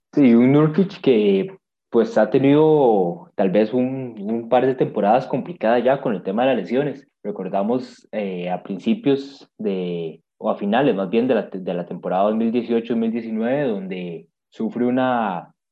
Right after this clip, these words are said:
fractura en el pie que prácticamente lo dejó fuera por lo que sería lo que restaba de esa temporada y el arranque de la temporada que terminó en la burbuja, que incluso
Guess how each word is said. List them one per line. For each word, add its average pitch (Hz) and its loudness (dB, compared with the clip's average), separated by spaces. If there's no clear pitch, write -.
fractura 107 -2
en 117 -2
el 98 -8
pie 156 0
que 98 -6
prácticamente 117 -4
lo 123 0
dejó 104 -2
fuera 127 0
por 104 -2
lo 92 -6
que 98 -6
sería 101 0
lo 95 -6
que 92 -10
restaba 104 0
de 120 0
esa 127 -2
temporada 131 -2
y 185 -4
el - -4
arranque 110 -4
de 95 -6
la 87 -8
temporada 92 -6
que 127 -4
terminó 98 -6
en 101 -6
la 113 -2
burbuja, 110 -4
que 107 -8
incluso 127 -2